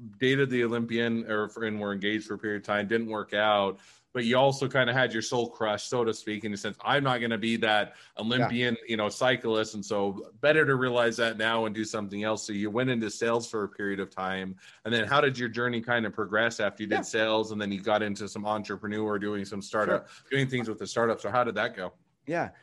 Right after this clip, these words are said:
Speaker 2: So I always, I, in looking back, and I'm sure this is a common theme against, right, like, most startup founder, entrepreneurial people, like, even as a little kid, I always thought about starting my own business and doing stuff, right?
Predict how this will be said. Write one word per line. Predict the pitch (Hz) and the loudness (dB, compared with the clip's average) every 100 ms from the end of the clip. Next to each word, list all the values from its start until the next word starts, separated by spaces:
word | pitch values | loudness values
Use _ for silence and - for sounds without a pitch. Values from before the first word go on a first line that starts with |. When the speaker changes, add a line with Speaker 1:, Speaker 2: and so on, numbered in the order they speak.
| _ _ | _ _
Speaker 2:
So | - 208 | -2 4
I | 214 | 4
always, | 185 254 320 302 - - _ _ _ _ _ - | 4 2 2 -2 -6 -16 _ _ _ _ _ -6
I, | 135 | -4
in | 139 - 131 160 | -4 -4 -2 0
looking | 180 175 139 | 0 0 0
back, | 135 131 123 123 | 4 4 4 0
and | 117 | -4
I'm | |
sure | 107 - 131 120 | -4 -2 0 0
this | 113 110 | -2 -4
is | 104 | -4
a | 104 | -4
common | 120 117 110 110 | 0 0 0 -2
theme | - 117 101 92 | -4 -2 0 0
against, | 87 92 90 - - - | 0 -2 -4 -8 -16 -4
right, | 98 98 - | 0 0 0
like, | 95 90 | -2 -2
most | 98 95 98 - - - - _ _ _ _ _ _ _ | -2 0 0 -4 -14 -18 -20 _ _ _ _ _ _ _
startup | - - 98 90 92 - | -20 -8 -4 -2 -4 -4
founder, | 95 87 90 87 - | -6 -2 -2 -4 -6
entrepreneurial | 98 - 92 90 85 | -8 -8 -8 -8 -8
people, | 95 101 - - - - - _ _ | -6 -6 -8 -14 -20 -20 -20 _ _
like, | - 117 - | -2 -2 -2
even | 147 180 180 | -4 2 2
as | 131 | 4
a | |
little | 139 104 | 4 2
kid, | - 135 143 104 90 | 2 4 6 6 2
I | 107 | 2
always | 107 104 98 | 4 2 0
thought | - 101 92 | 2 4 4
about | 90 85 | 0 -4
starting | - 98 92 | -2 -2 -2
my | 87 | -4
own | 85 98 | -4 -2
business | 139 110 113 98 95 | 0 0 -4 -6 -8
and | 90 | -6
doing | 107 98 | -4 -4
stuff, | 92 - 80 - - | -8 -8 -8 -10 -12
right? | 92 98 - | -6 -4 -4